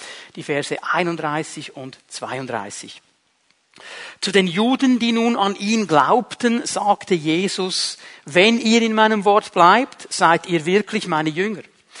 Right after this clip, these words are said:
Und ihr werdet die Wahrheit erkennen und die Wahrheit wird euch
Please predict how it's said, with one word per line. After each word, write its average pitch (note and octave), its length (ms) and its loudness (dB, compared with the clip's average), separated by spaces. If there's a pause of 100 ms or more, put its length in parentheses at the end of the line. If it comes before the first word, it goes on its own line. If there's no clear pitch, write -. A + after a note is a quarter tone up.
(180)
Und E3+ 160 -4
ihr F#3 80 6
werdet G#3 280 6
die F#3 140 -6
Wahrheit A3+ 480 6
erkennen G3+ 500 2
und - 300 -12
die C3+ 160 -12
Wahrheit E3 720 2 (260)
wird D3 300 -8
euch C3 420 -12